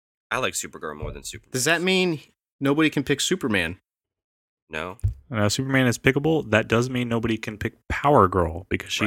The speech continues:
Speaker 1: Right.
Speaker 3: just Supergirl in an alternate universe.
Speaker 1: Right.
Speaker 2: Okay.
Speaker 1: So I got all of 'em.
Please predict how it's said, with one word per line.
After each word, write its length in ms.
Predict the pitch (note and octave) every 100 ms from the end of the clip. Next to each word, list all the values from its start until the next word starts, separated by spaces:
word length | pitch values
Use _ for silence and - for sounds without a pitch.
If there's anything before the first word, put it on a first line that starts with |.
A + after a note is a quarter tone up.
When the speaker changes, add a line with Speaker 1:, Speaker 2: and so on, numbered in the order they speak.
| F#2+
Speaker 1:
Right. 40 | -
Speaker 3:
just 280 | G2+ G2 - _ _ _ _ -
Supergirl 480 | B2 A2 G#2 G2+
in 60 | F#2+
an 60 | G2
alternate 340 | G2+ G2+ G#2+
universe. 500 | A2 G#2 - - - _ -
Speaker 1:
Right. 240 | B2+ C3
Speaker 2:
Okay. 260 | E3 G3 A#2 - _ _ _ _ _ _ _
Speaker 1:
So 140 | - G#2+
I 80 |
got 140 | A2 G2+
all 180 | G2+ F#2+
of 100 | -
'em. 140 | -